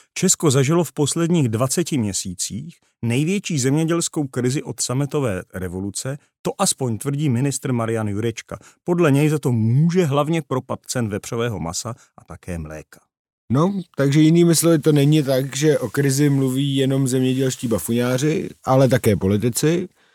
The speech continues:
Speaker 2: Konkrétně Marian Jurečka byl tehdy v tom roce dva tisíce šestnáct ministrem zemědělství za K D U Č S L v koaliční vládě, v Sobotkově koaliční vládě s Č S S D a ano.
Speaker 1: Přesně tak. A já vlastně jako nevím, jestli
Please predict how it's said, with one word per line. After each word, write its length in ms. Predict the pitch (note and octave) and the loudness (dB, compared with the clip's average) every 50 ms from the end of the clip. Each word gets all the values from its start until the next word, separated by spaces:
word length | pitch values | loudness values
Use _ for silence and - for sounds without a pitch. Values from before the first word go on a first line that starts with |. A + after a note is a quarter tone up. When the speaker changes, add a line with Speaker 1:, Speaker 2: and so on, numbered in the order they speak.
| _ _ - - _ _ | _ _ -20 -20 _ _
Speaker 2:
Konkrétně 460 | B2 B2 B2+ B2 C3+ C3+ C3+ C3 C3+ | 2 4 4 6 6 4 6 4 4
Marian 340 | C3+ C3 B2+ B2+ C3 C3 C3 | 4 4 6 4 6 6 6
Jurečka 400 | B2+ B2+ B2+ A#2+ - - C#3 B2+ | 6 4 4 2 2 0 0 2
byl 220 | B2 B2+ C3 B2 | 4 4 2 4
tehdy 360 | G2+ B2 A2+ A#2+ A#2+ B2+ C3 | 2 2 2 2 4 4 2
v 140 | B2 G#2+ G2+ | 2 0 -4
tom 160 | - - B2 | -4 -2 0
roce 240 | B2 A#2+ A2 - C3+ | 0 0 0 0 0
dva 100 | B2 A#2+ | 0 0
tisíce 320 | A#2+ B2 B2 A#2 - C3 A#2+ | 0 0 -4 -4 -4 -4 -4
šestnáct 440 | - A#2 G#2+ - C3 B2 A#2+ G#2+ | -2 -4 -2 -2 -2 -2 -2 0
ministrem 440 | A#2 A#2+ A#2 A#2+ A#2 - C3+ B2+ B2 | 0 2 2 2 2 2 2 2 4
zemědělství 580 | A#2 A#2 A#2+ A#2+ A#2+ A#2+ A#2+ A#2 - - B2+ A#2+ | 4 4 4 4 4 4 2 0 0 -2 0 2
za 120 | B2 B2 | 2 2
K 200 | A2 A#2+ A2+ A2 | 0 0 -2 0
D 160 | A2+ A2+ A2+ | 0 2 2
U 80 | A2 A2 | 2 0
Č 260 | - - B2 A2+ G#2 | 0 0 -2 0 0
S 80 | - - | 0 0
L 240 | A#2 B2 C3+ C#3 C3 - - - - - _ _ | 0 0 0 -2 -4 -6 -14 -20 -20 -20 _ _
v 80 | - - | -16 -2
koaliční 500 | - B2+ A#2+ A#2+ A#2+ G#2 - - B2+ B2 | 2 4 6 6 4 4 2 2 2 2
vládě, 680 | A#2 A#2 A2+ A2 A2 A2+ A#2+ A#2+ A#2+ A#2+ A#2 A#2 - - | 4 2 2 2 2 2 2 4 4 4 4 2 2 0
v 220 | F#2+ F#2+ F2 E2 D#2 - - | -2 -4 -4 -6 -8 -10 -8
Sobotkově 800 | - - - B2 B2+ C#3 B2 - - C3 B2+ A#2 B2 B2 B2+ A#2 | -4 0 2 4 4 4 4 4 2 4 6 6 6 6 4 4
koaliční 520 | - B2 A#2 A2 A2+ G#2 - - B2 A#2+ | 2 0 0 0 0 -2 -2 0 0 2
vládě 460 | A2+ A2+ A2 A2 G#2+ A2+ A#2 A#2 A2+ | 2 2 2 2 2 4 4 4 4
s 100 | G#2+ - | 2 0
Č 240 | - - A#2 G#2+ G#2+ | -2 0 0 0 0
S 80 | G#2 A2+ | 0 -2
S 140 | A2+ G#2+ | -2 0
D 240 | G2+ A2+ A2 A2 F#2+ | 0 0 0 0 0
a 80 | F#2 G2 | -2 -2
ano. 280 | - D2+ E2+ E2+ D#2+ - - _ _ _ _ _ _ | -2 -2 -2 -2 -2 -4 -8 _ _ _ _ _ _
Speaker 1:
Přesně 320 | - - F#2 A#2+ - B2 | -10 -6 -4 -2 -2 0
tak. 160 | E3 G#3 G3 - | 0 0 0 0
A 80 | A2+ | 0
já 200 | A2 G#2 B2 F3 | 2 4 4 6
vlastně 380 | F#3+ F3 D#3+ D#3+ - - G3+ G3+ | 6 6 4 4 4 4 4 4
jako 160 | F#3+ - G3 | 4 4 4
nevím, 600 | C#3 F#2+ E2 D#2+ D#2+ D#2 D#2+ E2+ G#2 B2+ C3+ C#3+ D3 _ _ _ | 2 2 2 -2 -4 -6 -4 -2 -2 -2 -4 -6 -8 _ _ _
jestli 380 | - F#2+ G2 - - - D#3+ | -4 -2 -2 -2 -2 -2 -4